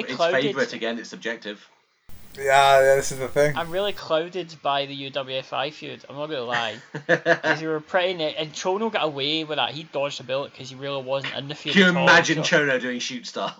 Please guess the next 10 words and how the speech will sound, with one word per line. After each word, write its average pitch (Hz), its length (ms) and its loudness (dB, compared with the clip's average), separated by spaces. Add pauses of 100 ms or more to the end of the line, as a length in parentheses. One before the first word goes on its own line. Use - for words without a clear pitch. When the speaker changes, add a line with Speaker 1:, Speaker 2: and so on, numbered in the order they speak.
(560)
Speaker 2:
Oh - 120 -10
my - 100 -10 (120)
God. 131 260 8
Speaker 3:
Oh, - 60 -8
God. 107 280 4 (1300)
Speaker 2:
I 175 420 -2 (100)
would 147 400 -4 (100)
s-, - 220 -12 (720)
I'll 143 120 -6
go 139 440 -6